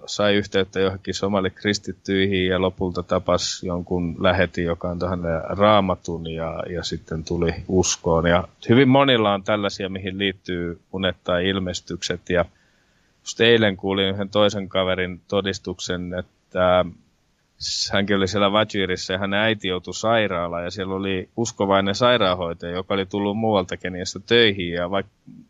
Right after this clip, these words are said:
jotenkin siinä, kun he kohtas, niin se äiti havaitsi, että tässä ihmisessä on jotain erilaista, ja sitten tutustui ja tuli sitä kautta uskoon, ja, ja sitten äidin kautta myös poika on sitten tullut uskoon ja pääsi muualle päin Keniaan kristittyyn kouluun, että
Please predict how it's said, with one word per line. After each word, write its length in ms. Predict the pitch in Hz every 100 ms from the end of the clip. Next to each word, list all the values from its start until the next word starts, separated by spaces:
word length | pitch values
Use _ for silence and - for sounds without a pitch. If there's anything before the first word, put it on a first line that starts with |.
| -
jotenkin 440 | 117 117 117 113
siinä, 320 | - 113 110
kun 240 | 104 101 101
he 300 | 98 98 -
kohtas, 480 | - 117 - 98 90
niin 160 | 90 90
se 100 | 95
äiti 540 | 98 98 95 87 - _ _ _ _ _
havaitsi, 480 | - 101 101 95 98
että 140 | 87 -
tässä 280 | 92 -
ihmisessä 420 | 98 92 87 - 90
on 40 |
jotain 240 | 87 95
erilaista, 540 | 92 95 90 90 - 90
ja 100 | 87
sitten 360 | - - 90
tutustui 600 | 85 92 90 - - 87
ja 160 | 87 85 - _ _ - _ _ _ -
tuli 220 | 101 87
sitä 280 | 95 87 90
kautta 420 | - 87 - 85
uskoon, 600 | 90 - - 92 85 85
ja, 260 | 85 85 80 - _ _ - 82
ja 160 | 82 90
sitten 320 | 85 - 90
äidin 280 | 90 90 90
kautta 340 | 92 92 -
myös 300 | 98 95 - - -
poika 380 | 90 90 87
on 80 | 82
sitten 460 | - 85 - 85 87 _ _ _ _ _ -
tullut 320 | 90 87 87
uskoon 360 | 87 - 90 85
ja 80 | 82
pääsi 360 | 87 85 -
muualle 320 | 92 85 85
päin 280 | 80 87 85
Keniaan 460 | - 90 85 85 82
kristittyyn 720 | - 90 - - _ 87 82
kouluun, 460 | 95 90 87 80
että 180 | 82 -